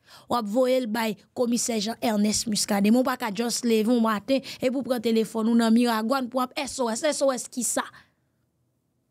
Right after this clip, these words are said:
S O S pour faire qui ça? Bon, frères et sœurs bien-aimés, faut que moi dise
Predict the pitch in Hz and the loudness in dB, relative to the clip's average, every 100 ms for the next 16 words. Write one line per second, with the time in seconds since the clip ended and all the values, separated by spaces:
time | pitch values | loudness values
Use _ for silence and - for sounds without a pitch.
0 | _ - 349 381 339 285 - 294 220 - | _ -8 -4 0 0 -2 -10 -8 -8 -8
1 | 196 - - _ _ _ - - 277 - | -6 -6 -8 _ _ _ -4 0 0 -2
2 | - 330 359 - 381 349 311 294 277 330 | -6 -4 -2 -4 -2 0 0 0 2 0
3 | 349 339 _ _ _ _ 320 - 302 277 | 0 -4 _ _ _ _ -6 -4 -4 -4
4 | 220 | 0